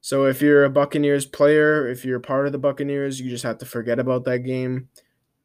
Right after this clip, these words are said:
If you're a Buccaneers fan, you just have to forget about that game, pretend it didn't happen, even though it did, and it was a big game because the Bucs lost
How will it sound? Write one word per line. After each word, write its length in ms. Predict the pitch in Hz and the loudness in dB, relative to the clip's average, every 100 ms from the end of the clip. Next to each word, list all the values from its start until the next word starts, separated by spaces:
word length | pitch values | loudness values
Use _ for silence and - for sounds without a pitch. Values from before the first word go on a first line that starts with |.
| _ _ _ | _ _ _
If 120 | - | -2
you're 100 | 123 | 0
a 20 | |
Buccaneers 460 | 120 120 127 120 120 | 0 0 -2 -4 -4
fan, 340 | 127 127 127 | -2 0 0
you 80 | 117 | -2
just 120 | 135 | -4
have 100 | - | -6
to 80 | - | -6
forget 320 | 110 104 107 | -8 -4 -2
about 240 | 113 120 | 0 0
that 160 | 127 120 | 0 -2
game, 480 | 117 120 120 131 139 | -2 -4 -4 -6 -8
pretend 340 | 117 - 131 110 | -12 -6 -4 -4
it 100 | 113 | -2
didn't 180 | 117 107 | -4 -4
happen, 580 | 110 104 117 123 127 135 | -4 -4 -2 -2 -2 -2
even 220 | 127 113 | -4 -4
though 120 | 104 | -4
it 100 | 107 | -4
did, 220 | 120 117 | 2 2
and 140 | 110 104 | 2 -2
it 60 | |
was 160 | 107 117 | -2 -4
a 60 | - | -4
big 340 | - 135 117 | 0 0 0
game 460 | 131 117 110 113 - _ - | -2 -2 -2 -6 -10 _ -10
because 460 | 120 - 120 113 117 | -8 0 0 0 -4
the 100 | 117 | 0
Bucs 400 | 120 120 - 120 | 0 0 -4 -2
lost 540 | 117 113 120 - | 0 0 -2 -8